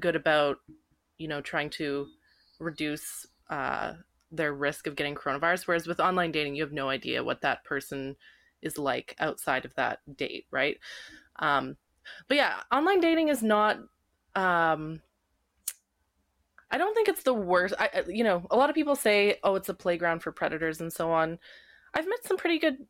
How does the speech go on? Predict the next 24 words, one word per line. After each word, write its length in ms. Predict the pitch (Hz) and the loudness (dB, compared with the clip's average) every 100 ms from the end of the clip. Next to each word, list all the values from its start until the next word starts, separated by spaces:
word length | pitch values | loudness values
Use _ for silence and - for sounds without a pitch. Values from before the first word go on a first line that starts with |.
| - | 0
guys 260 | 277 302 | 4 4
on 240 | 240 165 151 | 4 2 0
online 320 | 165 160 151 | 0 2 2
dating 400 | 156 139 143 - | 2 0 -2 -6
in 80 | 170 | -6
the 80 | 160 | -2
past, 380 | 170 147 - | -2 -2 0
actually. 360 | 143 - - 147 | -2 -2 -2 -2
This 200 | 185 190 | -2 -2
is 140 | 208 | 0
all 300 | 190 170 156 - _ | 4 4 4 -2 _
pre-F 360 | - 196 170 156 | -2 2 2 0
D 120 | 151 | -2
S, 240 | 135 139 - | 0 0 0
right? 240 | 139 139 | -2 -2
So 100 | 175 | -6
my 100 | 160 | -6
standards 460 | 156 180 170 160 147 | -2 0 0 0 -2
are, 300 | 139 143 - _ | -2 -4 -8 _
are 60 | 160 | -6
different 340 | 160 165 165 | -4 -4 -4
now. 440 | 180 196 147 131 175 - - - - _ _ _ - | 0 2 2 0 -4 -10 -18 -20 -20 _ _ _ -8
But 140 | - 214 | -2 0
the, 160 | 226 | 0